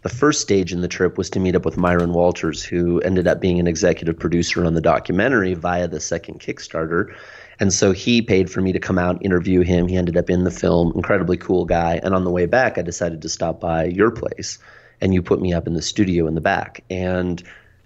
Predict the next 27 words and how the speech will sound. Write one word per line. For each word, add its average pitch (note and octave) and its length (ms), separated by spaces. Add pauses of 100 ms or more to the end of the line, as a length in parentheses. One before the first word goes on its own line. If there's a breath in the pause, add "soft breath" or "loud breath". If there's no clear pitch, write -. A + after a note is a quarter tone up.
during F#2+ 340
that G#2+ 260
period G2 240
of F2 80
time F2+ 300
when F2+ 160
we F2 100
were D#2 80
filming F#2 340
for F2 120
the F2+ 80
documentary, F2 720
we F2 60
were F2 140
filming F2 260
some - 140
of - 20
your E2 100
childhood E2+ 440
art E2+ 240
collection, E2+ 680
hanging E2+ 420
out, E2+ 200
things E2+ 200
of D#2+ 80
that F2+ 180
nature, E2 400